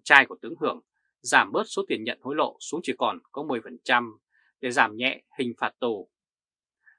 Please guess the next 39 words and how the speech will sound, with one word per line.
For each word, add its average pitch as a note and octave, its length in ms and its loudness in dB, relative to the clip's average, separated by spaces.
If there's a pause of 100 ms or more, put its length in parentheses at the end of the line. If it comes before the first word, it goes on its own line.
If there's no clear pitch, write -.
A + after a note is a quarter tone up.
(120)
Quan D3 180 4
trọng C3+ 160 -6
hơn, C3 300 -2
số F3+ 260 -4
tiền B2 180 2
nhận G2+ 140 -14
hối D3 120 -6
lộ D#3 240 0
chênh D#3+ 120 -8
lệch B2+ 160 -4
hơn B2 240 -8
bốn B2+ 240 -4
triệu D3 160 0
đô B2+ 100 -4
la A#2+ 320 2 (360)
không F3+ 260 4
bị C3+ 160 -8
thu E3 80 0
hồi G#2+ 320 -2 (160)
là B2 80 -10
một B2+ 220 -6
thắng C#3+ 200 -4
lợi D3+ 240 -2
rất C#3+ 260 -6
lớn. A#2 320 -8 (500)
Với G3+ 100 0
bản C#3+ 140 4
án A#2 160 2 (120)
mười B2+ 100 -4
bốn C3+ 160 -4
năm F3+ 160 -4
tù, A#2+ 360 0 (120)
Nguyễn D3+ 160 -10
Duy E3+ 100 2
Linh C#3 240 -2
sẽ - 160 -10
thụ - 80 -8
án A#2 280 0
khoảng A2+ 240 2